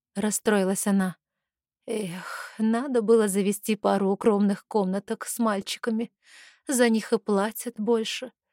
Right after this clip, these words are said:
За эту, как ее, конфиденциальность».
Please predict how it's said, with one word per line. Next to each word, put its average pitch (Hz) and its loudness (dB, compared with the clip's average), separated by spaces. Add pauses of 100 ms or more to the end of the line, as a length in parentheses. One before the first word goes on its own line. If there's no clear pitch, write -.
(260)
За 220 2 (240)
эту, 247 -6 (600)
как - -4
ее, 185 -4 (680)
конфиденциальность». 208 -2